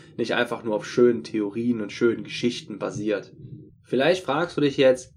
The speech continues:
wie um alles in der Welt schaffe ich es denn, die Motivation aufrechtzuerhalten? Am Anfang ist sie da,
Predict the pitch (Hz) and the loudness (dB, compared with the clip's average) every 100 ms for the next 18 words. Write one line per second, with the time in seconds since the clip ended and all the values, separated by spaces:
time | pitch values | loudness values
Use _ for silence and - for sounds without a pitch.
0 | _ - 143 208 151 147 156 123 117 110 | _ -12 -2 0 2 2 0 0 -4 0
1 | 107 127 147 - - - - 254 - 147 | 2 4 2 -2 -14 -10 -8 -4 4 4
2 | 110 104 107 95 - 110 131 117 117 117 | 4 0 -4 -6 -2 -2 -2 -4 -4 -2
3 | 110 - 117 117 127 131 - - 139 185 | -4 -4 0 2 0 -2 -14 -6 -2 -2
4 | - - - 107 95 95 92 - - 120 | -2 -4 -6 -10 -8 -8 -10 -10 -6 -4
5 | 147 127 110 - - - 214 214 214 208 | -4 -4 -8 -8 -14 -2 2 4 6 6